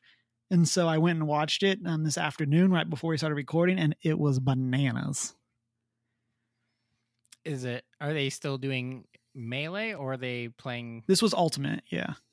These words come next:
Speaker 2: Or
Speaker 1: And
Speaker 2: this
Speaker 1: so I
Speaker 2: one
Speaker 1: don't,
Speaker 2: was
Speaker 1: they might
Speaker 2: Ultimate.
Speaker 1: also
Speaker 2: Okay.
Speaker 1: do a Melee tournament,
Speaker 2: Um,
Speaker 1: but
Speaker 2: something I'm sh-, I'm assuming they still do Melee tournament just because that is by far the most competitive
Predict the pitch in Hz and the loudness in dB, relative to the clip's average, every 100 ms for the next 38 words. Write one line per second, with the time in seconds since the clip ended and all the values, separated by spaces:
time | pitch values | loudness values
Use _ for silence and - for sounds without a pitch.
0 | _ _ _ _ _ _ _ _ _ 147 | _ _ _ _ _ _ _ _ _ -10
1 | 123 110 104 _ 175 131 131 175 180 220 | -8 -8 -12 _ -16 -4 -2 2 2 4
2 | 208 233 180 175 165 180 151 165 160 151 | 6 6 6 4 4 4 6 6 6 2
3 | 151 151 143 147 127 113 104 - 160 170 | 0 -2 -2 -4 -2 -4 -6 -8 -4 -4
4 | 160 160 139 139 - - _ - _ _ | -4 -6 -6 -8 -10 -18 _ -20 _ _
5 | _ _ 160 151 - - 185 190 180 165 | _ _ -4 -4 -4 -2 -2 -2 -4 -6
6 | - 151 139 139 113 110 107 104 - 107 | -4 -4 -4 -4 -4 -6 -8 -10 -8 -8
7 | 101 101 - 120 120 123 107 113 92 110 | -8 -10 -12 -12 -10 -8 -6 -8 -8 -10
8 | 110 110 107 - 107 104 101 - - 95 | -10 -8 -8 -6 -6 -6 -10 -12 -12 -12
9 | - - 104 113 123 139 160 | -14 -12 -10 -8 -8 -10 -12